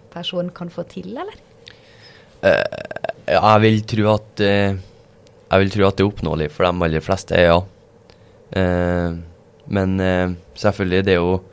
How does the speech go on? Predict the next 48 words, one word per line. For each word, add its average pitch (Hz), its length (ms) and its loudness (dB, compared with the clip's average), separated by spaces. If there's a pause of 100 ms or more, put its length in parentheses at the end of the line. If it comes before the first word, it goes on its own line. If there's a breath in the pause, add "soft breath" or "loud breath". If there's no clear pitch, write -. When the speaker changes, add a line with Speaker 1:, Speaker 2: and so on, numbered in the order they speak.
(400 loud breath)
Speaker 2:
enkelte 101 420 -2
ting 98 200 0
du 98 80 2
må 98 160 2
passe 104 240 -4
på, 95 140 -2
sånn 98 180 -2
som 92 180 -2
vi 95 140 0 (240)
gjorde 104 180 2
en 101 120 0
liten 101 280 -2
feil 92 200 0
når 92 160 2
vi 95 140 0
bygde 98 220 0
våres, 92 500 0
eh, 107 260 0 (840 loud breath)
våres 95 280 -4
drivhus, 92 380 -4
og 98 60 -2
det 98 100 2
var 101 180 2
at - 160 -10
vi 101 80 0
hadde 95 160 0
jo 87 80 -2
skråtak. 90 760 -4 (680 loud breath)
Så 98 460 2
det 98 140 2
øverste 87 360 0
punktet 85 420 -4
på 95 100 -6
taket, 90 380 -4
altså 95 180 -4
mønet, 92 340 -2
det 92 140 -2
var, 90 320 0 (120)
det 90 100 0
var 92 80 0
for 98 120 -4
høyt. 98 440 -6 (920 loud breath)
Speaker 1:
Ja. - 60 -12
Speaker 2:
Så 101 280 -2
vi 98 120 -2
var 101 120 0
egentlig 90 280 -6
søknadspliktig 87 960 -6